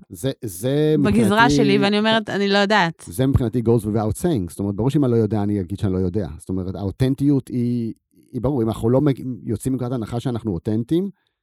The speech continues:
Speaker 1: אז לא עשינו בזה כלום. אז אנחנו כל הזמן ב-, תראי, מה זה
Speaker 2: אבל שקיפות, אנחנו כרגע מדברים על, מה-, מהפרספקטיבה של האינדיבידואל.
Speaker 1: נכון.
Speaker 2: אז אם אני באה ודופקת בחדר הנהלה ואומרת,
Speaker 1: מהמם.
Speaker 2: "שלום,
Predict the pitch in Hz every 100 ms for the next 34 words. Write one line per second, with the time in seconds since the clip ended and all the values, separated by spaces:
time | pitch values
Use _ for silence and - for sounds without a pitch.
0 | _ _ 92 117 120 123 113 107 - 160
1 | 85 90 104 - 131 123 127 - - _
2 | - 107 107 139 156 - _ _ _ -
3 | - - 175 185 165 - 185 294 - 208
4 | 220 240 226 220 233 226 190 185 233 247
5 | - 175 180 - 175 - 190 175 180 185
6 | - 196 190 - - 254 240 247 226 196
7 | 185 185 170 165 170 156 139 139 180 170
8 | _ _ - 175 165 165 - 233 247 226
9 | 220 202 208 214 185 - 208 233 190 185
10 | 180 175 170 - 208 196 190 185 196 190
11 | 190 196 330 311 262 262 262